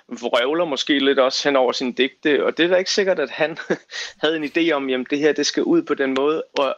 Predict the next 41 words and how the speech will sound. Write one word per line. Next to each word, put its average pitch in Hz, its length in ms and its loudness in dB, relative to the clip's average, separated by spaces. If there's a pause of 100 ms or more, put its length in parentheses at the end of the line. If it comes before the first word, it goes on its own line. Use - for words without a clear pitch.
at 143 200 -6
man 131 260 0
må 135 220 0
ændre 151 480 0
sådan 147 240 -4
i 123 100 -8
det 139 260 0
værk, 123 280 -2
han 131 280 -4 (760)
havde 139 140 2
en 131 80 -2 (120)
idé 139 160 2
om, 123 100 -4
der 113 80 -4
skulle 131 280 -4
ud. 113 60 -4
Så, 117 180 -2
så - 120 0
det 120 60 -4
er 143 40 4
jo 139 60 4
en 139 60 -2
kæmpe 202 360 -2
diskussion, 147 480 0
der 127 60 4
også 131 160 0
bliver 135 160 2
åbnet, 135 200 2
især 151 240 2
med, 135 180 -2 (220)
øh, 123 140 0
kunstig 143 360 -2
intelligens, 131 680 -2
fordi 123 400 -2 (100)
hvor 139 200 0
begynder 139 360 -2
grænserne 131 480 -4
så 131 180 2
at 123 80 -8
gå 127 200 -2
for 123 380 -2